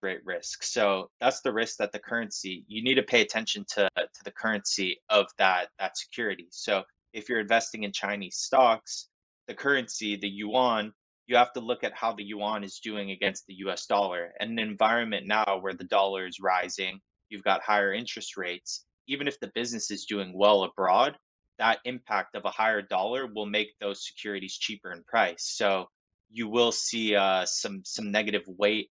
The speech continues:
on those, some negative pressure on those shares just due to currency risk. Something else is political risk, and that's huge, is politics or regime changes in the issuing company's country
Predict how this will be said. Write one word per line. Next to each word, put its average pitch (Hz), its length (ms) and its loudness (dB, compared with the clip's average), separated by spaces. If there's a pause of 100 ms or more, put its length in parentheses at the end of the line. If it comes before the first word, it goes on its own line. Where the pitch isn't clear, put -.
(100)
on 104 300 2
those, 95 360 -2
some - 300 -10
negative 104 320 -2
pressure 107 460 2
on 98 180 0
those 92 180 -4
shares 120 440 0
just 107 340 -4
due 107 140 -4
to 98 80 -6
currency 98 500 -6
risk. 87 320 -10 (400)
Something 117 380 2
else 123 220 6
is 104 100 -10
political 113 500 -4
risk, 85 420 -12
and 95 180 -6 (180)
that's - 360 0
huge, 98 440 -2
is 98 360 -2 (380)
politics 135 500 4
or 123 40 -6
regime 110 360 -6
changes 95 560 -6
in 101 120 -8
the 98 160 -2
issuing 104 320 -4
company's 101 420 -6
country 135 520 0